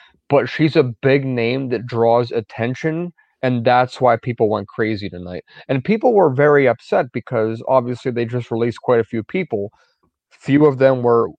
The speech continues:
uh, female superstars, and then you get the news of, uh, Eva Marie returning. But like, like me and you were talking about earlier, this has been, like, adver-, not, uh, not advertised, but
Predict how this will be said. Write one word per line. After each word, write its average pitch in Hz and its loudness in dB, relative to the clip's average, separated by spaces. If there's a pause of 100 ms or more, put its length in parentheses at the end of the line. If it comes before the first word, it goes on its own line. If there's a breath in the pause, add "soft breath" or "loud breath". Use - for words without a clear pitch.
uh, 113 2
female 123 -2
superstars, 110 -2 (500)
and 127 -4
then 123 0
you 123 -2
get 120 -4
the 123 -2
news 117 -4
of, 110 -2
uh, 107 0
Eva 113 -2
Marie 107 0
returning. 143 0 (340 soft breath)
But 147 4
like, 139 4 (120)
like 143 2
me 151 -2
and 147 -2
you 143 0
were 127 -2
talking 127 0
about 107 -2
earlier, 127 0 (260 soft breath)
this 147 -2
has 156 -6
been, 131 -2
like, 117 -2 (1080)
adver-, 123 -2
not, 165 2
uh, 165 4
not 175 4
advertised, 139 0
but 120 0